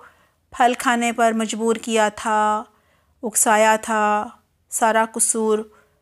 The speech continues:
हव्वा का है, तो ऐसा बिल्कुल नहीं है, वो गलत कहता है। बल्कि शैतान ने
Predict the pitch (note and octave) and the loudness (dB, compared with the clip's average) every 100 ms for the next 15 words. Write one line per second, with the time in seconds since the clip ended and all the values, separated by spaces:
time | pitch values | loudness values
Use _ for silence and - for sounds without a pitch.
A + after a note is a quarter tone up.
0 | _ _ _ _ _ - A#3 G3+ A3 A3+ | _ _ _ _ _ -6 -2 2 2 4
1 | A3+ G#3+ A3 G#3 G#3+ - _ _ - - | 0 0 -2 -2 -4 -10 _ _ -14 -6
2 | G3 - G3 G3 - A3 G#3+ G#3+ G#3 B3 | -2 -2 -4 -8 -8 -6 -6 -8 -8 -8
3 | A3 G3 G3 F#3 - D#3+ - F#3+ F3+ D#3+ | -6 -4 -4 -4 -8 -8 -6 -6 -8 -10
4 | _ _ _ _ _ _ _ _ _ _ | _ _ _ _ _ _ _ _ _ _
5 | _ _ _ A3+ A3+ A3+ C4 C4 B3 A#3 | _ _ _ -4 -2 0 0 0 0 -4
6 | A3 G#3+ G#3 G3+ G3+ G3+ G#3 A#3 C#4+ | -2 2 2 2 -2 -6 -4 -4 -6